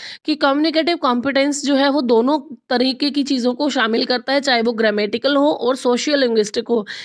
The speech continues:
सामाजिक तौर पर जो भाषाई कॉम्पिटेंस है उसको भी लेता है। तो नहीं, यहाँ पर कॉम्पिटेट-, अ, कम्युनिकेटिव लैंग्वेज टीचिंग का जो मेन गोल है वो क्या है,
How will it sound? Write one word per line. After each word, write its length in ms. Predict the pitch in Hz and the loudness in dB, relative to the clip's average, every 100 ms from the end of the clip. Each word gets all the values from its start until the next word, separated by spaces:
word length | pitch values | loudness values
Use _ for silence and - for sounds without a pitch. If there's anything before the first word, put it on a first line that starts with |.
| - | -8
सामाजिक 560 | - 247 247 233 320 - | 0 2 2 0 -4 -2
तौर 160 | 285 254 | -2 0
पर 140 | 269 | 0
जो 140 | 254 | 0
भाषाई 440 | 254 220 220 240 262 | 0 0 0 0 0
कॉम्पिटेंस 580 | 262 240 240 240 240 294 | 0 -2 -2 0 0 0
है 60 | |
उसको 220 | 277 254 | -2 -2
भी 120 | 254 247 | -2 0
लेता 240 | 202 214 | 0 -2
है। 140 | 214 | -2
तो 140 | 220 233 | -2 -2
नहीं, 440 | 226 226 277 269 | 0 0 0 -2
यहाँ 320 | 247 214 240 247 | -2 -2 -2 0
पर 180 | 285 311 _ - - - | -2 -2 _ -18 -18 -4
कॉम्पिटेट-, 720 | 254 254 240 277 302 - - | -2 0 0 0 0 -2 -6
अ, 280 | 233 233 240 | -2 0 0
कम्युनिकेटिव 640 | 247 254 285 269 285 311 | 0 0 0 0 0 0
लैंग्वेज 420 | 277 226 233 277 | 0 0 0 -2
टीचिंग 360 | 285 254 269 262 | -2 -2 -2 -2
का 100 | 262 | -2
जो 140 | 269 | -2
मेन 300 | 254 240 277 | 0 0 0
गोल 280 | 262 226 233 | 2 2 2
है 100 | 233 | 2
वो 160 | 247 277 | -2 -4
क्या 280 | - 220 233 | -2 0 0
है, 300 | 233 294 | 0 -2